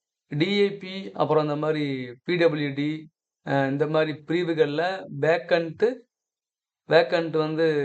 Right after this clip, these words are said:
எடுக்காத மீதமுள்ள போஸ்டிங்களுக்கான கவுன்சிலிங் வந்து இருபத்தி நாலு முன்ன வச்சுட்டாங்க. செகண்ட் ரவுண்டு கவுன்சிலிங் டிப்ளமோ லெவல்ல. So, வந்து டிஃபரன்ட்லி ஏபிள்டு பெர்சன், அப்புறம் வந்து அந்த பிரிவுகள்ல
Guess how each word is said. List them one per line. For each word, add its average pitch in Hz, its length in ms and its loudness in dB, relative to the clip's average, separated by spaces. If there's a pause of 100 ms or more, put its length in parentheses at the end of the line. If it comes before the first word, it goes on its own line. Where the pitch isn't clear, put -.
(180)
எடுக்காத 156 720 2
மீதமுள்ள 151 540 0
போஸ்டிங்களுக்கான 135 840 -4
கவுன்சிலிங் 131 440 0
வந்து 123 500 -2 (1160)
இருபத்தி 175 340 0
நாலு 143 360 0
முன்ன 139 260 -4
வச்சுட்டாங்க. 117 500 -8 (720)
செகண்ட் 147 380 8
ரவுண்டு 139 220 -2
கவுன்சிலிங் 135 680 -4
டிப்ளமோ 131 460 -2
லெவல்ல. 110 340 -6 (680)
So, 151 260 2
வந்து 147 320 2
டிஃபரன்ட்லி 151 680 0
ஏபிள்டு 139 420 -2
பெர்சன், 127 480 -4 (760)
அப்புறம் 147 220 2
வந்து 143 220 0
அந்த 147 680 2
பிரிவுகள்ல 147 800 -6